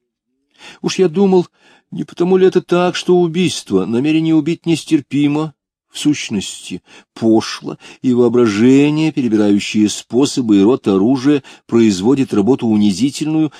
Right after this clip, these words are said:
фальшь которой тем более чувствуешь, чем праведнее сила, толкающая тебя. И ещё... Может быть, я не мог бы его убить из годливости,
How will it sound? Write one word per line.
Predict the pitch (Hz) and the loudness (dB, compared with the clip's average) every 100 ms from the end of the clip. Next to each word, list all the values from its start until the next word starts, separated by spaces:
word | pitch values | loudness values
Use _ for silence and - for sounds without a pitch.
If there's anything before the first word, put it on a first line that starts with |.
| - | -20
фальшь | - - 101 95 - | -6 -2 0 -2 -6
которой | - 123 160 117 87 | -10 -6 -4 -4 -6
тем | - 90 | -6 -2
более | 90 104 131 | 0 0 0
чувствуешь, | 131 - - - 151 156 - _ - | -4 -10 -14 -6 -6 -6 -10 _ -8
чем | - 110 | -4 -4
праведнее | - 104 95 101 92 117 120 | -2 -2 0 -2 -2 -2 -2
сила, | 110 - 214 113 | -4 -6 -4 -4
толкающая | - 87 - 85 80 - 85 | -4 -8 -6 -8 -8 -10 -10
тебя. | - 85 78 - _ - | -10 -10 -12 -14 _ -12
И | |
ещё... | 82 76 - 90 - _ _ _ _ _ - | -10 -10 -10 -12 -14 _ _ _ _ _ -8
Может | - 147 123 | -6 -4 -2
быть, | 156 165 - | -4 -4 -4
я | 151 151 | -2 -2
не | 147 | -4
мог | 156 170 101 | -4 -4 -2
бы | 92 | -2
его | 92 95 | 0 0
убить | 95 98 127 131 | 0 0 -2 -2
из | 117 | -2
годливости, | 110 139 135 170 123 87 - - 101 | -2 -2 -2 -2 -2 -2 -6 -8 -8